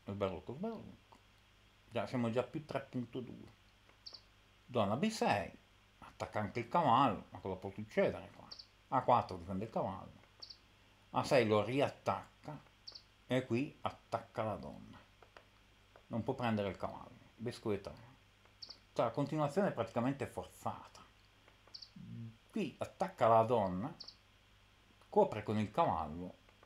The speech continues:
e qui sacrificio di pezzo. Sacrifica il cavallo. Cavallo in presa, Schulz, ah, un, un cavallo, ma lo sberlucco.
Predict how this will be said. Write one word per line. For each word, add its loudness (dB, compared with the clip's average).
e -2
qui -2
sacrificio -2
di -4
pezzo. -4
Sacrifica 6
il 8
cavallo. 12
Cavallo 8
in 2
presa, 6
Schulz, 0
ah, 6
un, -6
un -8
cavallo, 2
ma -2
lo 0
sberlucco. -6